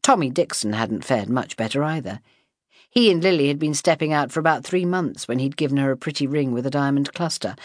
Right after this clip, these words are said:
and a small emerald at the centre. The engagement had lasted barely a month.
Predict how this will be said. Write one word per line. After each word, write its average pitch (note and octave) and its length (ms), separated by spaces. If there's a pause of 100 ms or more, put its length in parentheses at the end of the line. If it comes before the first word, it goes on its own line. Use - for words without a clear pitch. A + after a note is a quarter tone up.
(220)
and A2+ 140
a A#2 60
small C3+ 420
emerald A#2+ 400
at G#2 80
the - 80
centre. A2+ 460 (760)
The B2+ 80
engagement C#3+ 540
had A2 120
lasted B2 320
barely C3+ 280
a D3+ 40 (120)
month. - 340